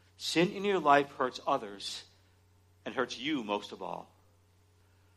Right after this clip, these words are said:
But holiness brings nothing but good, both in this world and the life to come. So, my brothers and sisters, on this Yom Kippur,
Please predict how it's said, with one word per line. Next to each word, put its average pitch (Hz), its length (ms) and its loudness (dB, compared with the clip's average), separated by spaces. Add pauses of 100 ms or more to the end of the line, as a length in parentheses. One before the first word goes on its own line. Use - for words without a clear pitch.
(260)
But 113 120 -6
holiness 175 800 -2 (480)
brings 160 240 -10
nothing 208 300 2
but 220 160 4
good, 226 360 10 (720)
both 151 180 2
in 143 120 0
this 277 260 6
world 226 340 12 (140)
and 226 200 10
the 233 60 12
life 220 300 10
to 214 60 2
come. 208 400 8 (1200)
So, - 120 -14
my 190 120 2
brothers 202 320 0
and 180 80 -6
sisters, 202 360 0
on 190 140 6
this 185 180 0
Yom 190 140 2
Kippur, 165 520 -4